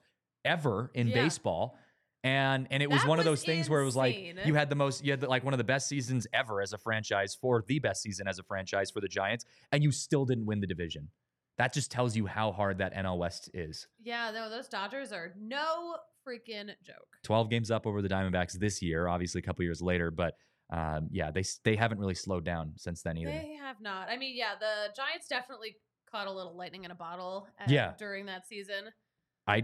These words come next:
Speaker 1: I didn't expect that at all. I mean, it was un-, unreal.
Speaker 2: Yeah.
Speaker 1: And now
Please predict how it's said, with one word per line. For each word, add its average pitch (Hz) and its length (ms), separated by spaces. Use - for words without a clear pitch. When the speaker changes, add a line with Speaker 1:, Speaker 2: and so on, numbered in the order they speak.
Speaker 1:
I 98 100
didn't 113 200
expect - 400
that 101 120
at 101 80
all. 117 320
I 104 80
mean, 107 260
it 104 120
was 98 200
un-, 107 360
unreal. 110 580
Speaker 2:
Yeah. 113 120
Speaker 1:
And 107 200
now 113 400